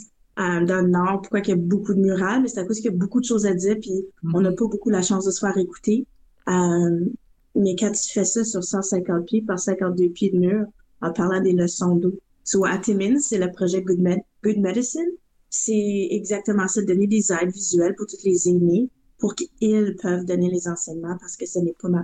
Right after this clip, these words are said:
Speaker 1: place. C'est d'aborder cette conversation-là. So, chaque mural a un enseignement.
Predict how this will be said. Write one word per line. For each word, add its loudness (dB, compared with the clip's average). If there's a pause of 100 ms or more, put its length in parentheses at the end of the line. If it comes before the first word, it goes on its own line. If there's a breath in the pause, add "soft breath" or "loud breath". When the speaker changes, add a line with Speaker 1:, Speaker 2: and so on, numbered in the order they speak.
Speaker 1:
place. -10 (340)
C'est -4
d'aborder 0 (320)
cette 0
conversation-là. -2
So, -2 (280)
chaque -2
mural 0
a -2
un 2
enseignement. -4